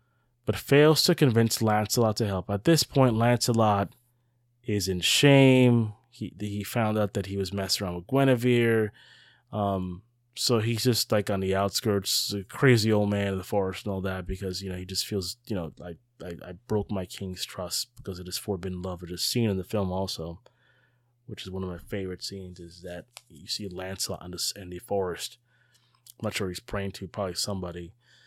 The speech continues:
And he thrusts his sword in the ground. He's like, "Please, you know, I do this for my king, but, you know, I'm consumed by this love. It's a forbidden love. I don't want it. Take it away from me." And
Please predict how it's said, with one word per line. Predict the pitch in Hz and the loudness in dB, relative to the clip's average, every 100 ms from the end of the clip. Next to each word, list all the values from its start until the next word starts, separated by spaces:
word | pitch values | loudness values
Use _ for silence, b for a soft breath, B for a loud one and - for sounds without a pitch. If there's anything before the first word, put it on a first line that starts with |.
| b b b - | b b b -14
And | 107 | -12
he | |
thrusts | 107 113 104 - | -8 -4 -2 0
his | 104 | 0
sword | - 107 104 | 0 0 0
in | 98 | -2
the | |
ground. | 98 104 101 | -4 -2 -2
He's | 92 | -6
like, | 95 - | -10 -10
"Please, | 113 107 107 98 - - | -8 -8 -8 -6 -4 -4
you | 104 | -6
know, | 95 92 | -8 -8
I | 92 | -10
do | 95 | -6
this | 107 95 | -4 -4
for | 110 | -4
my | 95 | -8
king, | - - 107 104 95 | -8 -8 -8 -6 -8
but, | 92 | -10
you | 85 | -10
know, | 92 90 | -12 -12
I'm | 90 98 | -10 -10
consumed | 95 - 92 - 110 104 | -12 -12 -6 -4 -4 -4
by | 98 | -4
this | 92 90 92 | -6 -10 -10
love. | 95 104 101 | -4 -2 -2
It's | 92 95 | -4 -8
a | |
forbidden | - 104 92 98 98 | -8 -6 -4 -4 -4
love. | 95 90 | -6 -8
I | 90 | -8
don't | 90 | -8
want | 92 95 92 | -8 -10 -10
it. | |
Take | - 101 | -12 -12
it | 95 | -10
away | 90 90 | -10 -12
from | 87 90 | -14 -14
me." | 87 85 | -14 -16
And | 85 | -18